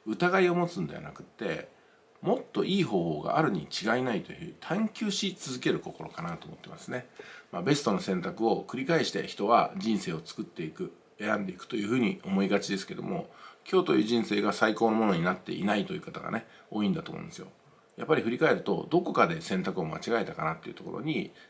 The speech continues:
立ち返ることが必要なのかなと思ってますね。はい、じゃあ今回は以上ですけども、ナミさんが前回送っていただいたね、あのTシャツの、おー、動画ですよね。あれ、やっぱりいいですよ。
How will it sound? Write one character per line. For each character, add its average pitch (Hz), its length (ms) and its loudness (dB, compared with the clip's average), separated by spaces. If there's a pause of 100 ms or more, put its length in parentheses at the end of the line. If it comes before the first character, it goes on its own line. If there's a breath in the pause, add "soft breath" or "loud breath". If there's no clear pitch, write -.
(120)
立 110 140 -6
ち - 20 -14
返 90 120 0
る 78 60 -4
こ 76 80 -10
と - 100 -12
が - 60 -10
必 - 200 -8
要 87 60 -2
な 80 80 -6
の 76 60 -10
か - 120 -12
な 110 100 -2
と - 80 -8
思 - 100 -10
っ - 20 -20
て - 120 -16
ま - 80 -16
す - 120 -10
ね。 104 180 -4 (500 loud breath)
は - 100 -4
い、 - 80 -6
じ - 60 -4
ゃ 101 40 0
あ - 20 -4
今 113 160 2
回 107 120 2
は 95 60 2
以 110 60 4
上 98 140 4
で 90 80 -2
す - 80 -6
け 107 100 -4
ど 95 60 0
も、 107 380 4
ナ 180 120 6
ミ 190 80 10
さ 104 120 6
ん - 20 4
が 87 80 2
前 104 160 4
回 160 100 2
送 82 140 0
っ 87 40 0
て 95 100 -2
い 87 60 2
た 87 80 2
だ 85 40 2
い 80 40 -2
た 78 60 -2
ね、 92 220 0 (120)
あ - 100 -8
の 85 120 -4
T 113 160 0
シ 107 80 0
ャ 98 60 2
ツ 104 100 -2
の、 98 200 2 (360)
お 82 440 -4
ー、 90 40 -4
動 98 140 4
画 95 100 6
で 90 60 4
す 85 120 -8
よ 85 40 -6
ね。 85 180 -4 (400 loud breath)
あ 180 120 2
れ、 170 400 4
や 160 100 2
っ - 20 -6
ぱ 147 120 6
り 104 100 4
い 139 140 4
い 90 40 4
で 82 100 -2
す - 120 -10
よ。 82 120 -6